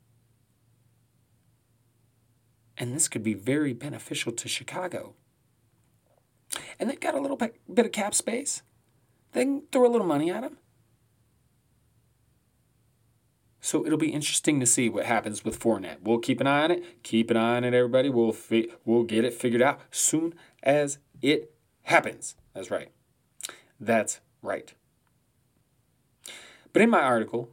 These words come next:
you know, I mentioned Le'Veon Bell, who's in some little bit of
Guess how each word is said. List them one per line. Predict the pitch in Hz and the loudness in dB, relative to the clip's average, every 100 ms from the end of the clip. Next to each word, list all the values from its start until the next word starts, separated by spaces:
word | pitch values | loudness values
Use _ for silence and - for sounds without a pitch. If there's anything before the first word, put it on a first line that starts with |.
| - | -4
you | 151 | -2
know, | 117 127 - | -2 -4 -8
I | 135 | -2
mentioned | 139 127 139 131 127 127 _ _ _ _ _ _ _ _ _ _ - | 0 0 -2 -4 -6 -12 _ _ _ _ _ _ _ _ _ _ -4
Le'Veon | 120 113 117 120 117 | 0 2 2 0 0
Bell, | 113 95 95 110 - | 0 2 -2 -6 -6
who's | - 113 | -2 0
in | 113 107 | 0 -2
some | 104 98 _ | -6 -8 _
little | 127 120 | -2 2
bit | |
of | 113 | 0